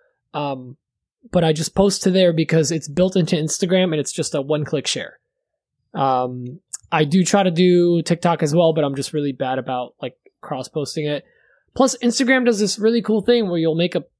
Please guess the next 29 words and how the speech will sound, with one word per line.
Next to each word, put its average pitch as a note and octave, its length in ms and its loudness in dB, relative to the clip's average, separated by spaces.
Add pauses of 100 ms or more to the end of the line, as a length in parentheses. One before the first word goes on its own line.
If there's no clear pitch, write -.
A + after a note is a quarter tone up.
(120)
video, F#3+ 400 6
you'll D#3+ 220 2
make D#3+ 180 0
a D#3+ 60 0
post, F#3 360 0
you D3 80 -8
pull E3 220 -4
the D#3+ 80 2
music E3 380 2
that C#3 140 -6
they D3 160 2
offer D#3+ 300 2
you, F#3+ 280 6
and C#3+ 200 -4
then C#3+ 160 -2
you C#3 100 -4
can't D#3+ 280 -2
<laughs> - 0 -
export D#3 400 0
it D3 40 0
anywhere C#3+ 260 0
else F#3 180 4
because C3 300 -4
the C#3 80 -4
music's C#3 360 -4
licensed. D3 500 -2
So C3+ 140 -2
it's B2+ 140 -6
like, B2+ 220 -6